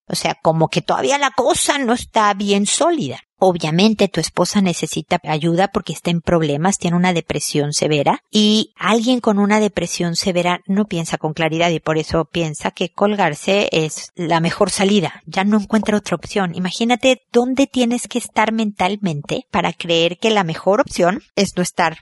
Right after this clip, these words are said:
aquí. Háblense, escúchense, pregúntale qué es lo que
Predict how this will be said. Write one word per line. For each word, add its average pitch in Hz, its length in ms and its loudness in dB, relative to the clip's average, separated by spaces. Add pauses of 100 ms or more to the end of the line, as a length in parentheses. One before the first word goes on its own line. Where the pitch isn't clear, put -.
aquí. 160 340 -6 (160)
Háblense, 226 800 2 (200)
escúchense, 175 1160 0
pregúntale 170 800 0 (220)
qué 196 180 4
es 202 160 -2
lo 208 120 2
que - 180 -2